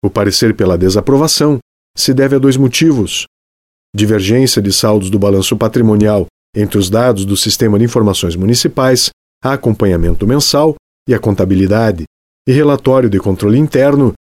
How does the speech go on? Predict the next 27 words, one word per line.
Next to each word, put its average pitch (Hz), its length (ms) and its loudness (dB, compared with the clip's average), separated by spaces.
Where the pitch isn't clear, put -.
encaminhado 131 640 2
sem 175 320 2
os 175 120 0
conteúdos 139 600 2
mínimos 127 460 2
exigidos 113 680 0
pelo 87 260 -2
T 92 160 -4
C - 200 0
E. 101 220 2
O 90 80 -4
prefeito, 127 680 0
Everton 104 480 0
Barbieri, 117 640 2
foi 135 120 2
multado 131 440 0
em 131 80 2
dois 135 260 2
mil 147 220 2
e 156 40 2
novecentos 117 680 -2
reais. 101 580 0
Os 90 140 -4
conselheiros 101 580 0
acompanharam, 131 720 0
por 104 180 0
unanimidade, 135 880 2